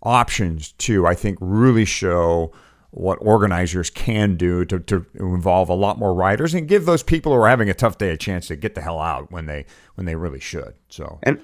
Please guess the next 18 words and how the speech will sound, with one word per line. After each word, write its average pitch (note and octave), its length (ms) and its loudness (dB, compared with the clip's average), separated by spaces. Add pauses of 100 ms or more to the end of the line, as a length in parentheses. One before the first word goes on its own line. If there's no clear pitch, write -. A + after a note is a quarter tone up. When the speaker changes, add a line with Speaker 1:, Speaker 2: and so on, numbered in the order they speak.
(200)
Speaker 2:
I D3+ 100 4
think F3+ 260 -4
that G2+ 160 2
all A#2+ 180 4
of G#2 120 -2
the F2+ 60 2
fondos A2 800 2
and E2+ 200 0
all E2+ 180 2
of D#2 140 -6
the D2 120 0
events B1+ 460 -2
that D2+ 240 -4
are D2 140 0
starting D2 420 -2
to D2 80 -6
show D#2 260 -4
up D#2 200 -4